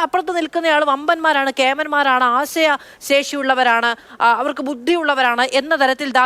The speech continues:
വീണ്ടും ചില പ്രതികരണങ്ങൾ കൂടി ഉണ്ടാവുകയാണ്. അപ്പോ ആ തരത്തിൽ നിങ്ങളുടെ വളർന്നു വരുന്ന തലമുറയെ, നമുക്ക് പല കഥകൾ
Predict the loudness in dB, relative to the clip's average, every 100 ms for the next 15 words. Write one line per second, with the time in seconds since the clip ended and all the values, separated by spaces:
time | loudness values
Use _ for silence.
0 | 0 -4 -4 -4 -2 -2 -4 -2 -2 -2
1 | -4 -2 0 0 0 0 0 2 0 0
2 | 2 0 0 -14 0 4 4 2 0 0
3 | 0 -2 -2 -8 _ _ -6 -4 0 0
4 | 2 -4 _ -4 2 4 2 0 0 0
5 | 0 0 2 2 -2 -2 -4 -4 -4 -2
6 | 0 0 -2 0 2 2 0 0 0 2
7 | 0